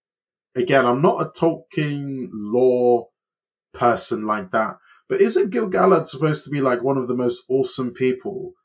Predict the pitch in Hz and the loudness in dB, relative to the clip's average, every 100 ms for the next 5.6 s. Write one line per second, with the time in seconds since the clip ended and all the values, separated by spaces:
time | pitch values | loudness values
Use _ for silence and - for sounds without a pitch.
0 | _ _ _ 120 - 127 123 120 120 110 | _ _ _ -12 -4 0 0 0 0 0
1 | 104 98 95 _ _ _ - 131 127 127 | -2 -8 -14 _ _ _ -4 2 2 2
2 | 120 127 123 123 143 202 220 196 180 151 | 0 0 0 0 -2 0 2 2 2 -2
3 | - 143 135 - 135 143 135 131 123 123 | -2 -2 -2 0 2 4 2 0 -2 4
4 | 131 127 _ - 123 - 208 - 127 113 | 4 4 _ -4 -2 -2 -4 -4 -6 -4
5 | 95 92 151 165 170 - | -4 0 2 4 4 2